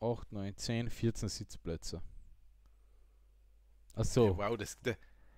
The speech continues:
Speaker 2: jetzt musst, jetzt überlegst du mal in einem
Speaker 1: Zwanzig
Speaker 2: V-
Speaker 1: Passagiere sollen Platz haben in dem Bus.
Speaker 2: Ja, und jetzt denkst du mal, wie unsinn-, oder wie sinnlos der Platz genutzt ist, wenn du in einen V-W-Bus zehn Leute reinbringst.
Speaker 1: Mm, genau.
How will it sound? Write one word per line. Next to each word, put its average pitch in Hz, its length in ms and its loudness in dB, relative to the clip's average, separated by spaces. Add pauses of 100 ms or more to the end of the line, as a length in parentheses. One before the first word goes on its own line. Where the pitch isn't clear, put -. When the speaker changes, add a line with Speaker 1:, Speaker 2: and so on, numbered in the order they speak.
(240)
Speaker 2:
jetzt - 180 -4
musst, 147 420 2
jetzt - 200 -4
überlegst 127 420 6
du 139 60 6
mal - 40 8
in 131 40 12 (100)
einem 143 100 10
Speaker 1:
Zwanzig 117 200 8
Speaker 2:
V- 117 80 8
Speaker 1:
Passagiere 113 720 8
sollen 92 340 2
Platz - 340 -4
haben 85 220 -4
in 82 80 -8
dem 80 140 -6
Bus. - 380 -6 (1400)
Speaker 2:
Ja, 127 240 6
und 110 100 -4
jetzt - 180 -4
denkst 127 240 2
du 127 100 4
mal, 117 180 0
wie 113 200 -4 (240)
unsinn-, 160 800 -2
oder 113 180 2
wie 117 80 -2
sinnlos 147 640 -2
der 131 120 4
Platz 131 360 0
genutzt - 380 -8
ist, - 160 -6
wenn 113 80 4
du 113 60 2
in 117 80 -2
einen 110 100 2
V-W-Bus 113 880 0
zehn 98 240 0
Leute 87 340 2
reinbringst. 82 640 -6 (160)
Speaker 1:
Mm, 98 380 -6 (420)
genau. 98 360 6